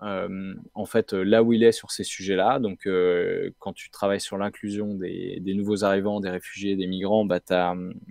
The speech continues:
un certain nombre d'acteurs publics qui financent, euh, que ce soit des ministères, des mairies, des collectivités territoriales, euh,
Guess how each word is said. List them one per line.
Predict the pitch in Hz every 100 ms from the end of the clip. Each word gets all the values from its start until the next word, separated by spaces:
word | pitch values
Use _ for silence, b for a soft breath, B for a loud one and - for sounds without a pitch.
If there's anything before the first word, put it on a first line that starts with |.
| -
un | 95
certain | 95 101 -
nombre | 101 98
d'acteurs | 98 - 98
publics | - 104 110 -
qui | 98
financent, | - 98 143 - - _ B B B B B -
euh, | 92 87
que |
ce | -
soit | 98 107
des | 98
ministères, | 98 101 101 - 107 110
des | 104 92
mairies, | 101 101 101 104 101
des |
collectivités | 87 90 90 - 87 92
territoriales, | 92 90 85 87 107 135 - B B B B B B - _ - -
euh, | 107 104 101 95